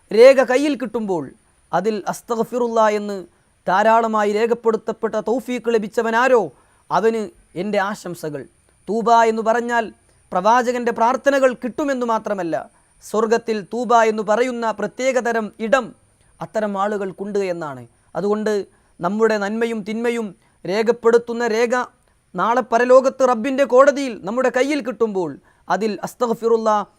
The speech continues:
അസ്തഗ്ഫിറുല്ലാ" എന്ന് ധാരാളമായി രേഖപ്പെടുത്തപ്പെട്ടിട്ടുണ്ടെങ്കിൽ പ്രവാചകൻ പറയുകയാണ് അവർക്ക് എൻ്റെ ആശംസകളുണ്ട് എന്ന്. അതുകൊണ്ട് ആ ഒരു ആശംസക്ക് അർഹത നേടാൻ നമ്മൾ ധാരാളമായി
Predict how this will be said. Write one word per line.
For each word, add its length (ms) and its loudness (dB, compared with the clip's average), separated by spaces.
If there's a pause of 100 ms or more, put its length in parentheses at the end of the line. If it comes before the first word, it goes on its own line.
(120)
അസ്തഗ്ഫിറുല്ലാ" 760 0 (260)
എന്ന് 160 0
ധാരാളമായി 720 2
രേഖപ്പെടുത്തപ്പെട്ടിട്ടുണ്ടെങ്കിൽ 1500 0 (380)
പ്രവാചകൻ 520 -2
പറയുകയാണ് 760 -4 (280)
അവർക്ക് 320 -4
എൻ്റെ 420 -8 (220)
ആശംസകളുണ്ട് 960 -8
എന്ന്. 460 -8
അതുകൊണ്ട് 540 -4
ആ 80 2
ഒരു 200 0
ആശംസക്ക് 960 -6 (300)
അർഹത 360 0
നേടാൻ 500 -4 (280)
നമ്മൾ 340 -4 (120)
ധാരാളമായി 880 0